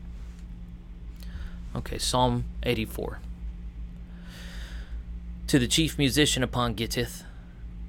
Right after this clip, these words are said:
a psalm for the sons of Korah. How amiable are thy tabernacles, O Lord of hosts! My soul longeth, yea, even fainteth, for the courts of the Lord. My heart and my flesh crieth out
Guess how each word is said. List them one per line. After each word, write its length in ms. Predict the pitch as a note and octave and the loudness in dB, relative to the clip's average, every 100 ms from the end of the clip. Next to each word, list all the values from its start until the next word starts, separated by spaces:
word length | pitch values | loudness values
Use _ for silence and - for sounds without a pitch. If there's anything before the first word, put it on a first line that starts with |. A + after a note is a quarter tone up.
| - | -8
a 100 | - | -2
psalm 400 | - C#3 C3+ C3 | 4 8 8 8
for 160 | A#2+ B2 | 4 2
the 100 | A#2 | 2
sons 480 | - C3 A#2+ A2+ G2+ | 4 4 4 4 0
of 140 | G#2 | -2
Korah. 400 | - G2 E2+ - - - - - - - - - - - - - - | -2 -2 -2 -4 -8 -8 -10 -10 -10 -10 -8 -8 -8 -8 -8 -8 -6
How 180 | - G#2 | 2 4
amiable 640 | A#2 A#2+ G#2+ F2+ F2+ G2+ - - | 6 6 4 0 -2 -4 -4 -2
are 160 | B2 A#2 | 2 4
thy 160 | A2+ | 6
tabernacles, 960 | A2 - A#2+ A2 G#2 G2+ A2+ G#2+ - - - - | 4 4 4 4 0 0 -2 -2 -2 -4 -6 -4
O 80 | A#2+ | -2
Lord 300 | A2+ A2+ G#2+ | 0 2 0
of 80 | F#2+ | -2
hosts! 680 | G2+ F2+ - - - - - - - - - - - - - - | -6 -6 -6 -6 -4 -4 -6 -6 -6 -6 -6 -6 -6 -8 -6 2
My 140 | A#2+ | 4
soul 320 | A2+ - C3+ | 6 6 6
longeth, 420 | A#2 B2 A#2 G#2+ - | 8 6 6 2 6
yea, 220 | B2+ B2+ | 10 10
even 320 | - B2+ A#2+ | 8 4 4
fainteth, 680 | - - E3 C3 - - - - - - - - | 2 4 4 4 -2 -6 -8 -8 -6 -6 -6 -4
for 120 | - | -2
the 80 | A#2+ | 0
courts 480 | A#2+ D#3+ D3+ D#3 - - | 2 4 4 4 -4 -2
of 160 | C3 C3 | -4 -2
the 80 | |
Lord. 380 | A#2+ G#2 F#2+ F2+ - - - - | -4 -2 -4 -6 -8 -10 -10 0
My 140 | B2+ B2+ | 2 4
heart 340 | D#3+ D#3+ D#3 | 8 8 8
and 160 | C3 A#2+ | 0 2
my 160 | B2 | 2
flesh 380 | A#2 - B2 - | 0 4 4 4
crieth 420 | - D3+ D3+ D3 - | 2 6 6 6 0
out 340 | - C3 - | 0 0 -2